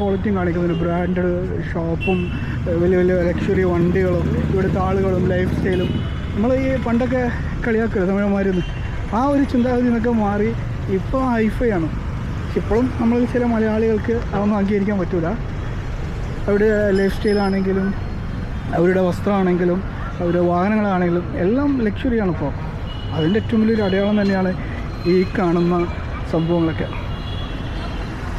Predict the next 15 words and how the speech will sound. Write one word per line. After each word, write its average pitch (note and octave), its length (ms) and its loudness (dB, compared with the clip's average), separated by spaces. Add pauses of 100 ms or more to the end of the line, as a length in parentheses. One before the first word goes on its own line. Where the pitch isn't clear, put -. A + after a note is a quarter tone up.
(2250)
മെട്രോ A3+ 280 4 (120)
ഫുട്വെയർ, G#3 420 2 (300)
വുഡ്ലാൻഡ്, G3 520 0 (460)
ബേസിക്സ് F#3 520 0 (600)
അങ്ങനെ G#3 240 2
അടങ്ങിയ A3 260 4 (140)
എല്ലാവിധ A#3+ 560 2 (320)
ഷോറൂമുകളും G3 580 2
ഉണ്ട് D#3 140 2
കേട്ടോ. D3 180 0 (880)
ഇവിടെ G3 220 4 (440)
സൺഡേ G#3 300 2 (120)
വന്ന് G3 200 2 (580)
ഫ്രീ G#3 140 0 (140)
ആയിട്ട് F#3+ 220 0